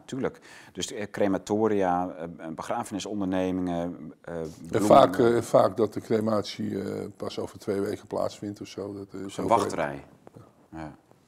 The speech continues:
Speaker 1: Goh, dus je, je kunt niet eens,
Speaker 2: Je
Speaker 1: eh,
Speaker 2: staat hier niet, je staat niet alleen niet op de snelweg in de file, maar
Speaker 1: Nee, maar zelfs na je dood sta je nog te wachten op je begrafenis, hè?
Speaker 2: Ja, dat, dat, dat hoor ik vertellen. En, en,
Speaker 1: Zo.
Speaker 2: eh, iedereen, ik zeg het niet als enige hoor, er zijn er wel meer.
Speaker 1: Ja.
Speaker 2: Maar dat is natuurlijk allemaal niet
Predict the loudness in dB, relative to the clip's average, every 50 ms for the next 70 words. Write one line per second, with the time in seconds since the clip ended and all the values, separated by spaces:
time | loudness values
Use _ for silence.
0 | _ _ _ _ _ -20 -20 -18 -18 -18 -18 -20 -20 -16 -12 -10 -6 -4 -4 -4
1 | -4 -6 -6 -6 -6 -6 -6 -4 -2 -2 -2 -2 -2 -2 2 2 4 4 6 6
2 | 6 6 6 4 4 6 6 6 6 6 4 4 4 6 6 6 6 6 6 8
3 | 8 8 8 6 4 2 0 -4 -10 -10 -6 -2 0 0 0 0 0 0 -2 -2
4 | -2 -2 -2 -4 -2 -2 -2 -2 -4 -6 -8 -10 -12 -10 -8 -8 -6 -6 -4 0
5 | 0 0 2 2 0 0 0 2 2 0 0 0 -2 -2 -2 -2 -2 -2 -6 -8
6 | -6 -2 0 0 0 -2 -6 -10 -10 -10 -10 -12 -12 -10 -8 -6 -6 -6 -8 -10
7 | -12 -14 -14 -12 -10 -6 -4 -4 -2 -2 -4 -4 -6 -10 -10 -10 -8 -6 -6 -4
8 | -4 -4 -4 -6 -8 -10 -10 -6 -4 -2 -2 -2 -2 -4 -4 -6 -8 -8 -6 -6
9 | -4 -4 -6 -6 -6 -8 -8 -6 -6 -6 -4 -4 -4 -4 -4 -6 -10 -14 -14 -16
10 | -16 -14 -14 -14 -10 -4 -2 -2 0 2 2 2 2 2 0 -2 -4 -2 0 0
11 | 0 0 -2 -4 -4 -6 -6 -6 -8 -8 -8 -6 -6 -6 -6 -8 -8 -10 -12 -14
12 | -18 -20 -20 -20 -16 -14 -14 -14 -14 -16 -20 -20 -20 -18 -18 -18 -20 -20 -20 -14
13 | _ -4 -4 -4 -4 -6 -8 -2 0 0 0 0 0 -2 -2 -2